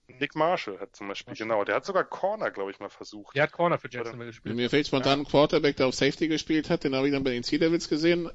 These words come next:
Speaker 3: äh, Eric Crouch.
Speaker 1: Eric Crouch natürlich, Scott Frost auch, hat, hat auch in der N F L Safety gespielt, äh, wobei Eric Crouch hat in der, in der N F L zunächst Receiver spielen wollen und danach wollte er, nachdem er in der N F L Europe war,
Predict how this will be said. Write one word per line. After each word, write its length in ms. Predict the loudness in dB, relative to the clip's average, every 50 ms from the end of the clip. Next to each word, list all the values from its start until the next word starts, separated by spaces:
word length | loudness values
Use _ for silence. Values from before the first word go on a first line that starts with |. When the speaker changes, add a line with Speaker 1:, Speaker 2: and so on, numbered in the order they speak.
| -8
Speaker 3:
äh, 460 | -4 -2 0 0 0 0 -2 -2 -4
Eric 200 | -2 -4 -4 -4
Crouch. 320 | -2 -2 -2 0 -2 -4 -8 -16 -18 -20 -20 -20 -20 -20 -20 -20 -20 -20 -20 -20 -20 -20 -20 -20 -8 -4
Speaker 1:
Eric 200 | -4 -4 -4 -4
Crouch 400 | 0 2 2 2 2 0 -2 -10
natürlich, 360 | -10 -8 -8 -8 -8 -8 -10
Scott 300 | -10 -4 -2 -2 -2 -2
Frost 400 | -2 0 0 0 0 -2 -6 -6
auch, 240 | -4 -4 -4 -4 -6
hat, 160 | -10 -10 -8
hat 220 | -12 -12 -10 -6
auch 180 | -6 -6 -6 -6
in 60 | -6
der 100 | -6 -6
N 80 | -6 -6
F 120 | -8 -8
L 120 | -8 -8
Safety 400 | -8 -6 -8 -8 -8 -8 -12 -16
gespielt, 440 | -14 -14 -10 -4 -6 -6 -6 -4 -8
äh, 120 | -8 -8 -8 -6
wobei 320 | -4 2 4 4 4 4 2
Eric 320 | 0 -2 -2 -2 -2 -2
Crouch 340 | -2 0 2 2 2 2 -2
hat 120 | -6 -6
in 80 | -6 -8
der, 320 | -6 -6 -4 -6 -6 -8
in 100 | -12 -14
der 140 | -12 -12 -10
N 80 | -8 -10
F 100 | -10 -8
L 320 | -6 -4 -2 -2 -4 -6
zunächst 500 | -10 -12 -10 -8 -6 -6 -8 -8 -10 -10
Receiver 400 | -10 -10 -8 -10 -6 -2 -2 -2
spielen 400 | -2 -4 _ -6 -6 -4 -4 -2
wollen 300 | 0 2 2 2 0 -2
und 140 | -4 -2 0
danach 320 | 0 2 0 0 -2 -2
wollte 260 | -8 -8 -6 -6 -4
er, 160 | -2 -2 -4 -4
nachdem 320 | -6 -10 -8 -8 -6 -4
er 100 | -4 -4
in 60 | -2
der 140 | -2 -4 -4
N 80 | -2 -6
F 160 | -8 -8 -8
L 120 | -10 -10 -6 -4
Europe 240 | -4 -4 -4 -2 0
war, 220 | 2 2 2 0